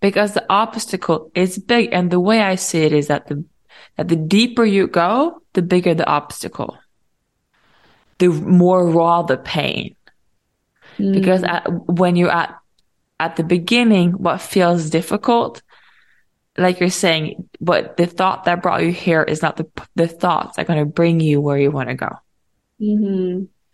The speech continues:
Speaker 2: Yeah. There are layers. There's so many layers of that. Yeah.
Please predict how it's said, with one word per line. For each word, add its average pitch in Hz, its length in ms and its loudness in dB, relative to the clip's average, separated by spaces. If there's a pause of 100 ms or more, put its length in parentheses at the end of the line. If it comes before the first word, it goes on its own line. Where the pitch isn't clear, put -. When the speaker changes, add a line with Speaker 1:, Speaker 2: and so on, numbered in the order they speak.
(360)
Speaker 2:
Yeah. 185 400 0 (300)
There 202 140 2
are 196 60 4
layers. 202 540 2
There's 185 200 -2
so 214 80 4
many 208 240 2
layers 196 720 0 (1040)
of 175 160 -8
that. 160 420 -4 (500)
Yeah. 180 420 -6